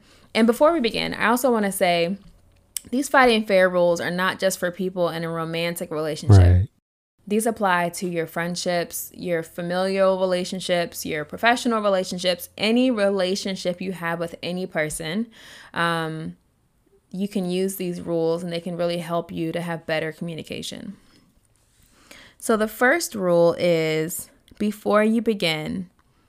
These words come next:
Speaker 1: ask yourself why you feel upset. Um, I like this question because sometimes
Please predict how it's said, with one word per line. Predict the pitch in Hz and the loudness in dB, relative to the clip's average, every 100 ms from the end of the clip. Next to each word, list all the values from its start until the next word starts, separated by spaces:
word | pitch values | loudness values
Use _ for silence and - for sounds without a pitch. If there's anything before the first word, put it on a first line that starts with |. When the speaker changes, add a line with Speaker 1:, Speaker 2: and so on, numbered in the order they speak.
| _ _ _ | _ _ _
Speaker 1:
ask | 208 247 277 - - _ | 4 4 2 -2 -10 _
yourself | 185 180 160 - - 302 240 165 165 170 - - - _ _ _ _ _ - | -2 -2 -2 -4 0 4 6 6 4 0 -10 -20 -20 _ _ _ _ _ -12
why | 185 185 208 208 175 160 160 175 - - | -2 2 4 6 6 2 0 -4 -10 -8
you | 175 | -8
feel | - 170 160 | -4 -4 -4
upset. | - - - - - - _ _ _ _ _ _ _ _ _ - _ _ _ - _ _ - | -6 -8 -6 -8 -10 -16 _ _ _ _ _ _ _ _ _ -20 _ _ _ -20 _ _ -4
Um, | 180 175 170 175 208 - _ _ _ _ _ _ - | 0 2 0 -4 -8 -14 _ _ _ _ _ _ 2
I | 233 | 4
like | 220 226 | 4 4
this | 262 254 | 0 -2
question | - 254 - 269 262 262 254 247 _ - | -2 -4 -4 -4 -2 0 -2 -6 _ -8
because | 208 - 202 196 190 180 202 - _ _ _ _ - | -8 -4 0 2 2 0 -6 -14 _ _ _ _ -6
sometimes | 220 240 240 247 233 220 | -2 0 0 -2 -2 -4